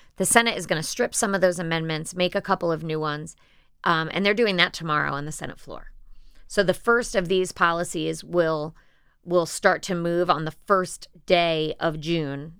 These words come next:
in legislative terms. Um, and, and we'll see what else we get done over the next twelve.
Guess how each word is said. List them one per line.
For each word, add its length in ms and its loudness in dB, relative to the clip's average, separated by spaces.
in 160 0
legislative 560 -4
terms. 420 -16
Um, 280 -2
and, 240 -8
and 160 -4
we'll 120 -2
see 180 -4
what 140 2
else 200 0
we 120 -2
get 240 2
done 180 4
over 160 -2
the 60 -4
next 220 -2
twelve. 360 0